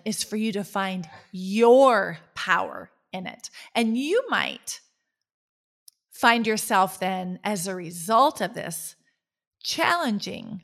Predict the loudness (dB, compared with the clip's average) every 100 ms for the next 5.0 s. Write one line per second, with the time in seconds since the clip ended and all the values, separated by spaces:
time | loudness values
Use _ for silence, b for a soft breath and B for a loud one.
0 | _ -8 -2 -2 -2 -4 0 0 0 -8
1 | _ _ _ _ _ _ _ _ _ _
2 | _ _ _ _ 2 2 2 0 -2 -2
3 | -2 -6 -6 -4 -4 -4 -6 -10 -10 -10
4 | -8 -6 -4 -4 -4 -8 -10 -14 -16